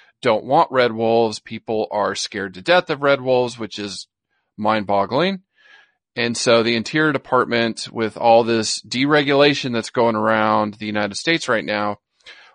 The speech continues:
wants to allow private landowners to kill the wolves that come onto their property. So it's part of the politics that's going on there.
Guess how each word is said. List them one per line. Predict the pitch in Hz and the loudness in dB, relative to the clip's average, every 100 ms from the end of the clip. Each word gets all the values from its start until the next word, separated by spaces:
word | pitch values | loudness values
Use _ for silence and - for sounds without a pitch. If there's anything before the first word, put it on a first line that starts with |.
| _ _ _ _ | _ _ _ _
wants | 120 123 123 - - - | 0 2 2 -2 -10 -6
to | 123 113 | -2 0
allow | 110 113 110 110 | 2 4 4 2
private | - 120 120 117 | 0 2 2 0
landowners | 113 107 107 104 101 98 | -2 -2 -2 -4 -6 -8
to | - | -12
kill | - 113 101 | -10 -8 -8
the | 92 | -6
wolves | 92 90 90 - | -6 -6 -8 -6
that | 98 - | -6 -6
come | 104 | -6
onto | 98 92 | -6 -6
their | 92 | -12
property. | - 92 87 73 - _ _ _ _ _ _ _ _ _ _ _ _ | -6 -6 -6 -12 -20 _ _ _ _ _ _ _ _ _ _ _ _
So | - 160 120 - - - - - _ - - | -2 2 2 -2 -12 -16 -18 -20 _ -20 -10
it's | 117 101 - - | -8 -8 -10 -12
part | - 160 151 | -4 0 0
of | |
the | 127 | -2
politics | - 156 165 175 170 - | 0 2 2 0 -4 -4
that's | 143 | -6
going | - 147 143 | -4 -2 0
on | 143 143 139 | 0 0 0
there. | 143 139 135 131 | 2 2 2 0